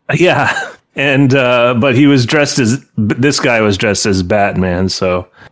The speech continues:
it's like black Batman, I suppose.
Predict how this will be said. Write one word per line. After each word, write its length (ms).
it's 320
like 380
black 400
Batman, 580
I 200
suppose. 680